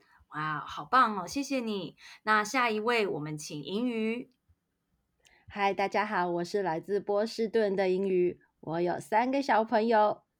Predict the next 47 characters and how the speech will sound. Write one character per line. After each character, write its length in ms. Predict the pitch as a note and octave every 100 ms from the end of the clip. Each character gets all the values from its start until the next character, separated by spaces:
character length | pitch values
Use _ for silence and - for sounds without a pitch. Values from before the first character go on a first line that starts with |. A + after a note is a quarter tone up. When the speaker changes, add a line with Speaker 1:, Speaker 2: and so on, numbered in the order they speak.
| _ _
Speaker 2:
分 160 | G#3+ A3
别 200 | G#3 G#3+
是 240 | A3+ G3+
十 240 | - G3+
一 160 | F#3 C4
岁、 400 | C4+ C4+ F#3 -
十 280 | - - G3
一 160 | F#3 A3
岁， 340 | A#3 G#3 - _ -
还 180 | D#3+
有 160 | G3 E3+
八 300 | - F3+ A3
岁。 400 | - G3+ F3 - _ - - - _
那 460 | G3+ F#3+ F3+ F3+ - _ _ -
我 140 | G3
们 380 | F#3 G3 G#3+ - _ _ _ _ _ -
家 180 | A#3+ G#3+
的 100 | A3+
小 140 | A3
朋 100 | F#3+
友 60 | G#3
非 160 | A#3
常 180 | A#3 G#3
喜 140 | E3+ A3+
欢 180 | A3
这 200 | G#3+ A3+
一 20 | G3+
套 260 | C4+ A3
书， 440 | A#3 - G#3+ G#3 A3+ -
如 100 | -
果 140 | A#3 B3
可 240 | A3+ A3+
以 140 | A#3+ A3+
的 180 | G#3+
话， 380 | A3 A#3+ G#3+ F#3+
我 200 | F#3 F3+
会 280 | F#3 B3 A3+
用 500 | G#3+ A3+ G#3+ F#3 - -
无 340 | F3+ G3 G#3
畏 340 | D4 B3+ F#3+ _ _ -
还 240 | - E3 E3+
有 320 | F#3 F3 F3 -
改 220 | G3 D3+
变 400 | C#3+ A3 F3+ C3 - - _
来 220 | E3 E3
形 200 | F3 E3+
容 320 | E3 E3+ F3+